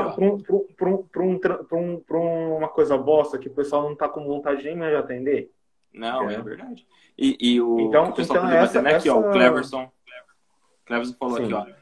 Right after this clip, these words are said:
Speaker 1: Além disso, metade da população
Speaker 2: Sim.
Speaker 1: não tem como pagar um plano de saúde. Então, quer dizer, você
Speaker 2: Sim.
Speaker 1: paga, você paga o imposto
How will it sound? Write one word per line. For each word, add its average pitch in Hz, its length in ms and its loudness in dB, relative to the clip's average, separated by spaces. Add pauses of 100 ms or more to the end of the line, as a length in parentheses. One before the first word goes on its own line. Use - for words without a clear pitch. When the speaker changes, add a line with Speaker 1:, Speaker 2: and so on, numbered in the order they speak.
(140)
Speaker 1:
Além 127 160 -2
disso, 151 320 -8
metade 135 280 -2
da 170 80 -4
população 156 440 -4
Speaker 2:
Sim. 151 80 -6
Speaker 1:
não 165 60 -12
tem 160 180 -10
como 117 240 -8
pagar 107 240 2
um 104 60 -8
plano 107 180 -12
de - 80 -20
saúde. 101 400 -8 (260)
Então, 120 140 -4
quer 143 140 4
dizer, 117 220 -2
você 107 260 -2
Speaker 2:
Sim. 131 120 -10
Speaker 1:
paga, 113 540 2 (460)
você 120 240 -2
paga 104 480 -2
o 104 120 -4
imposto 110 640 -6